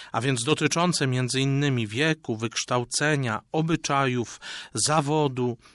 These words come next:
stanu zdrowia, zdolności do prokreacji, religii, stanu cywilnego,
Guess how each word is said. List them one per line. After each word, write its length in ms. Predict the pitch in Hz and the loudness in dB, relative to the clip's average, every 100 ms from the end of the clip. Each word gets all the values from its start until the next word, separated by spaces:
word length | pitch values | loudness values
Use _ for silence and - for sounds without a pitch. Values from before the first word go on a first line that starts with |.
| - | -10
stanu 540 | - - 160 160 156 135 | -4 0 2 4 2 0
zdrowia, 680 | 127 135 139 127 123 113 - 113 | 0 2 2 2 0 0 -2 -4
zdolności 540 | 135 135 151 147 - | 0 2 2 0 -2
do 100 | 139 | -2
prokreacji, 1040 | 139 143 143 147 147 151 160 - - 131 123 - - - - | 0 -2 0 -2 0 0 0 0 -4 -4 -8 -12 -16 -10 -2
religii, 680 | 123 151 151 175 147 139 120 - | 0 2 2 -2 -2 -6 -2 -2
stanu 320 | - 160 160 | 2 2 2
cywilnego, 760 | 143 143 143 139 135 135 131 | 0 -2 0 0 0 0 0